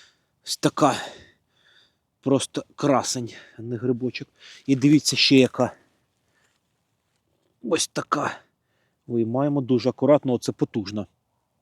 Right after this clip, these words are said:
Така потужна, потужна. Такі два грибочки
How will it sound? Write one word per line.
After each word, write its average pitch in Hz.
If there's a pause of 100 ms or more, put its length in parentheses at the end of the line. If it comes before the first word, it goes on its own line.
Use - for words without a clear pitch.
(840)
Така -
потужна, 135
потужна. 113 (680)
Такі -
два 131
грибочки 131